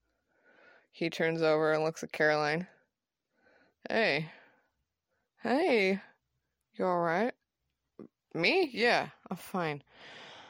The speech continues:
I, uh," he walks over to see her. "Uh, yeah, I hope we just saved that guy's life." "Me too."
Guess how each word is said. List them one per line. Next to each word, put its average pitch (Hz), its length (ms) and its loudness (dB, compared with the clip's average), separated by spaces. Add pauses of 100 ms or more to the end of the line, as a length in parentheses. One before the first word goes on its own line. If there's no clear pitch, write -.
(120)
I, 202 260 2
uh," 185 320 4 (1000)
he 196 140 -4
walks 165 360 -2
over 156 240 -2
to 151 80 -8
see 160 240 -6
her. 165 340 -6 (1300)
"Uh, 214 460 0 (960)
yeah, 254 120 -12
I 214 100 -4
hope 202 220 -4
we 208 140 -4
just 202 160 -4
saved 196 220 -2
that 190 160 -2
guy's - 260 -2
life." - 420 -2 (720)
"Me 233 180 0
too." 220 440 -2